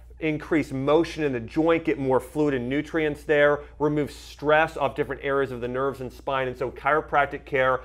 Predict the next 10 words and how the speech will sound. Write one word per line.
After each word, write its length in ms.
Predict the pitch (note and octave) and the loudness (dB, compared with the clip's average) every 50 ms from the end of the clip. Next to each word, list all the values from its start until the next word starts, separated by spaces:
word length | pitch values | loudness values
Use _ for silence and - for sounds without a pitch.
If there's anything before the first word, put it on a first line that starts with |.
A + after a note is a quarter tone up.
| - - - - | -8 -18 -12 -8
a 100 | C#3 C3+ | -6 -6
great 420 | A#2+ A#2+ A#2+ C#3 D3 E3 E3 D#3+ | -6 -2 2 2 4 4 2 0
natural 400 | D#3+ D#3 D3+ D3+ D3+ - D#3+ C#3+ | 0 2 2 2 0 0 -4 -4
treatment 440 | C#3 - - D#3 C#3 C#3 C#3 C3 A#2+ | -4 -4 -4 -4 -4 -2 -4 -6 -6
that's 160 | C3 B2+ - | -8 -8 -8
been 120 | C#3 C3 B2 | -8 -10 -10
shown 360 | - - D#3 D3 C#3+ C#3 C3 | -4 -2 0 0 0 -2 -4
through 220 | - C#3 C#3 B2+ | -6 -6 -8 -8
clinical 420 | - - D#3+ D3 C#3 B2 - B2+ A#2 | -6 -6 -4 -4 -4 -4 -4 -6 -4
research, 680 | A#2 D3 G#3 B3 A3+ - - D3 C3 B2+ B2+ B2+ - | -2 -2 -2 -2 -4 -4 -2 -2 0 0 0 -2 -6